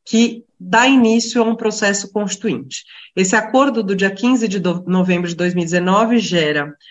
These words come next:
um plebiscito, chamado plebiscito de entrada,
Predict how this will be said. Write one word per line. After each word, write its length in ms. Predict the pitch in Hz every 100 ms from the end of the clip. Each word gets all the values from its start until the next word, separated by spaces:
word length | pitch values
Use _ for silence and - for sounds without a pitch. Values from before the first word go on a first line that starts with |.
| - -
um 360 | 190 190 180
plebiscito, 1000 | 226 233 233 - - 190 185 - 156 - _
chamado 400 | - 180 170 -
plebiscito 440 | 185 170 - 196
de 120 | 190 202
entrada, 640 | 196 190 160 147 143 143